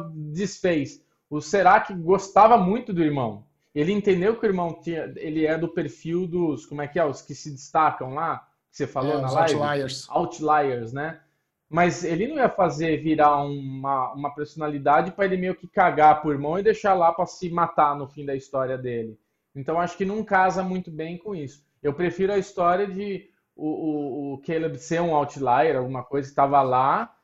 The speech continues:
Speaker 1: eles pegaram, fizeram uma lavagem cerebral, virou um, tipo, ó, mata esse cara, muda, tipo, é isso, acho que é esse caminho.
Speaker 2: A Lê, a Lê tá com a boquinha, a Lê tá com a
Speaker 1: Tá
Speaker 2: boquinha
Speaker 1: odiando,
Speaker 2: desse.
Speaker 1: tá odiando.
Speaker 2: Hum, tão falando merda!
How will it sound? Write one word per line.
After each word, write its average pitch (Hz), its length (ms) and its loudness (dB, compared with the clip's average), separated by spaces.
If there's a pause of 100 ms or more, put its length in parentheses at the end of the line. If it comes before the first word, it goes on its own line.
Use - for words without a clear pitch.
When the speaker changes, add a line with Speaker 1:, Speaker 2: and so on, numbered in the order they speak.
(140)
Speaker 1:
eles 156 380 2
pegaram, 156 640 4
fizeram 151 340 0
uma 147 140 0
lavagem 139 360 4
cerebral, 147 840 2
virou 151 760 0 (360)
um, 131 160 -14 (120)
tipo, - 200 -12
ó, 160 120 6
mata 170 280 0
esse - 240 -12
cara, 170 440 2
muda, 180 800 -2 (380)
tipo, 127 320 -10
é 160 160 -2
isso, 185 320 0
acho - 160 -8
que 170 60 -6
é - 20 0
esse 175 140 -6
caminho. 175 460 -4 (120)
Speaker 2:
A 160 120 -20
Lê, 202 280 -2 (220)
a 160 40 -4
Lê 170 140 2
tá 185 100 2
com 220 80 0
a 208 40 2
boquinha, 185 500 -2
a 135 60 -2
Lê 160 120 0
tá 190 100 -2
com 208 80 2
a 208 60 4
Speaker 1:
Tá - 60 4
Speaker 2:
boquinha 170 280 6
Speaker 1:
odiando, 196 200 10
Speaker 2:
desse. 135 140 -2
Speaker 1:
tá 156 100 2
odiando. 147 520 0 (420)
Speaker 2:
Hum, 220 540 0 (680)
tão 220 140 0
falando 208 580 2
merda! 196 1080 2